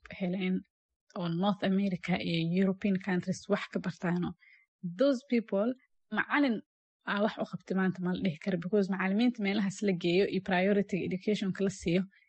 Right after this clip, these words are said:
is very minimal. Dadkan ayakaa dadaalay, ayakaa meel iska soo saaray. Marka buug muhiimadiisa, it shows you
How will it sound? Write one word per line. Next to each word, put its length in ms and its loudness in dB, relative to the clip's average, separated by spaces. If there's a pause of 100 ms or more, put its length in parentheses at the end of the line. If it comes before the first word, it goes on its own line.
is 140 0 (160)
very 460 4 (260)
minimal. 480 0 (520)
Dadkan 480 0 (160)
ayakaa 360 2
dadaalay, 480 0 (100)
ayakaa 320 2
meel 180 2
iska 160 -6
soo 120 -2
saaray. 420 0 (600)
Marka 600 0
buug 340 2
muhiimadiisa, 760 2 (460)
it 160 2
shows 480 4
you 120 2